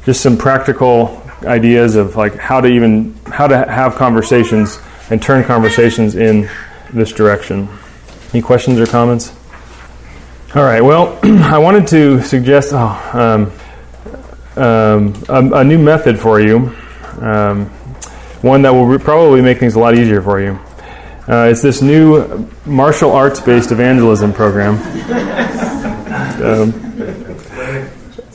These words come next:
The Way of the Master. So Ray Comfort, this is again, sorry, Babylon Bee. They've got a lot of, uh, um, helpful satire. Um, you know, we might be tempted to, I mean, in a sense, we can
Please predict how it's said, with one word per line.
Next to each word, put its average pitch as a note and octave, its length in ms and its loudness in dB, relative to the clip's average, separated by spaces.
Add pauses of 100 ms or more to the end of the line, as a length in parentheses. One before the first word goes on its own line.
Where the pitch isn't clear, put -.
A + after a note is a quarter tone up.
The B2 100 0
Way D3 240 4
of E3+ 140 2
the C#3+ 60 2
Master. C3+ 480 0
So C3 200 2
Ray C#3+ 180 4
Comfort, C#3+ 500 2
this C#3+ 220 2
is C3+ 80 4
again, B2+ 640 2
sorry, A2 260 0
Babylon A#2+ 460 2
Bee. A2+ 220 2
They've G#2+ 180 2
got A2 140 2
a G#2+ 40 2
lot G#2 200 2
of, G#2 240 -2
uh, G2+ 220 -2 (680)
um, G#2 440 0 (480)
helpful B2 320 2
satire. A2+ 640 0 (1000)
Um, A2+ 540 2 (2500)
you C3+ 80 4
know, C3+ 160 4
we C3+ 80 4
might C3+ 220 2
be A#2 160 2
tempted B2+ 400 0
to, - 760 -2
I E3 100 4
mean, F#3+ 180 6
in F#3+ 120 6
a F#3 60 4
sense, A3+ 260 2
we F#3+ 120 4
can F3 180 2